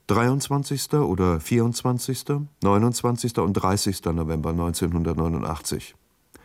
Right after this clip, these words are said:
Ein Mann und eine Frau in Joggerkleidung schließen an diesen Tagen ein Fahrrad stets am gleichen Straßenbegrenzungspfahl an.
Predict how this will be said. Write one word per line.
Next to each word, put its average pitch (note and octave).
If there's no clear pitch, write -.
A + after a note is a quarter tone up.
Ein A2
Mann C3+
und D3
eine B2+
Frau A#2+
in F#2
Joggerkleidung F#2
schließen G2
an F2
diesen G2+
Tagen F#2
ein G2
Fahrrad E2+
stets -
am G2+
gleichen F#2+
Straßenbegrenzungspfahl F2+
an. -